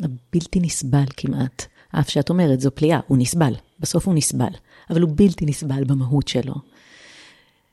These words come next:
יודע משהו שאלמלא הוא ביקר שם במחוזות האלה, הוא לא יכול היה להבין במה מדובר. אז זו תחושה שאני מאוד מזדהה איתה.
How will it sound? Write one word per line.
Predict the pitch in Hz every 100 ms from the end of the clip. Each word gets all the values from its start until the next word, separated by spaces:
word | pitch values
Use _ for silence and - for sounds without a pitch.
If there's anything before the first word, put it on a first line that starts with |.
| _ _ _ _ _ _ _ _
יודע | 170 160 143 233 247
משהו | 214 208 214 - - 165 170 185 -
שאלמלא | - - 208 170 160 175 202 240 214
הוא | 196
ביקר | 139 156 - 214 220
שם | 226 247 247 240 - 190
במחוזות | 175 175 - 170 180 202
האלה, | 208 208
הוא | 185 170
לא | 180 190 -
יכול | 160 160 - 156
היה | 151 143 139
להבין | 139 127 139 135
במה | 131 127 127
מדובר. | 131 135 123 143 147 156 _ _ _ _ _ _ _ -
אז |
זו | 180
תחושה | 208 220 214
שאני | 208 196
מאוד | 175 175
מזדהה | 180 151 131 123 139
איתה. | 139 131